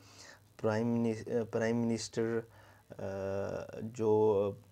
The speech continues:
एक स्कीम थी जिसका नाम था प्रधानमंत्री गरीब कल्याण अन्न योजना, जिसमें जो लोगों को, गरीब लोगों को अनाज बांटा जाता था। ऐसे ही जो प्राइम मिनिस्टर किसान सम्मान निधि है इसके बारे में डिस्कस किया गया है। एक्चुअली न्यूज़ में आया है कि कितना ड्रॉप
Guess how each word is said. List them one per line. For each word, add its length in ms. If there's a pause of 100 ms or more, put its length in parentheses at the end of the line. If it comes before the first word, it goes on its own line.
(120)
एक 340
स्कीम 580
थी 180
जिसका 260
नाम 180
था 140
प्रधानमंत्री 920 (480)
गरीब 580
कल्याण 440
अन्न 160
योजना, 520 (400)
जिसमें 640
जो 140
लोगों 320
को, 240
गरीब 260
लोगों 220
को 100
अनाज 220
बांटा 260
जाता 280
था। 240 (400)
ऐसे 220
ही 60
जो 160
प्राइम 640
मिनिस्टर 500
किसान 340
सम्मान 300
निधि 300
है 120
इसके 200
बारे 200
में 140
डिस्कस 260
किया 180
गया 140
है। 100
एक्चुअली 260
न्यूज़ 180
में 100
आया 160
है 120
कि 60
कितना 300
ड्रॉप 340